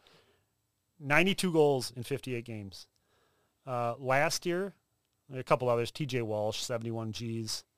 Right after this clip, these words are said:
Um, who else are we missing here? Connor Garland, sixty-five.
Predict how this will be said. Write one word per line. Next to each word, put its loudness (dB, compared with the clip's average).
Um, -14
who -14
else -12
are -18
we -20
missing -14
here? -14
Connor -4
Garland, -4
sixty-five. -6